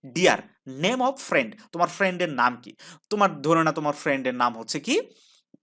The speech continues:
রাকিব। ওকে, রাকিব ধরে নাও। কিংবা কোনো মেয়ে বন্ধু থাকতে পারে, মেয়ে বন্ধু থাকলে কি হবে? সুমি। ওকে, তো then নাম দিবা। তো ধরে নাও তোমার বাবার কাছে লিখতে বলছে, তখন তুমি কি লিখবা?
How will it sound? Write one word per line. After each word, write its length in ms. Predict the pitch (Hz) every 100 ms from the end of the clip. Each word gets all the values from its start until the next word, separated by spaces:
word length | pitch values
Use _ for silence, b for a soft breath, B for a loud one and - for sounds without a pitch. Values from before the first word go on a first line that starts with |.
| _ _ _ _ - b b
রাকিব। 420 | 131 156 - 117 - _
ওকে, 340 | 202 254 131 - _ _ _ _ _ 131
রাকিব 340 | 131 139 - 110 - _ -
ধরে 200 | - 233
নাও। 100 | - - b b b b
কিংবা 260 | 254 220
কোনো 220 | 208 208 202
মেয়ে 180 | 185
বন্ধু 200 | 165 160
থাকতে 240 | 151 143 131
পারে, 120 | 127
মেয়ে 140 | 165
বন্ধু 180 | 160 165
থাকলে 260 | 165 160 175
কি 120 | 190
হবে? 240 | 196 269 - - -
সুমি। 420 | - 147 104 98 _ _ _ _ _ _ _ -
ওকে, 280 | 226 - - b b b b b b b _
তো 80 | -
then 280 | 202 226 403 B B
নাম 240 | 185 196
দিবা। 280 | 135 98 - _ _
তো 60 | 311
ধরে 180 | 311 339
নাও 100 | 311
তোমার 200 | 302 269
বাবার 280 | 226 262
কাছে 180 | 294 254
লিখতে 220 | 180 -
বলছে, 240 | 110 104 -
তখন 260 | 240 277
তুমি 160 | 330 311
কি 140 | 285
লিখবা? 320 | 208 131 107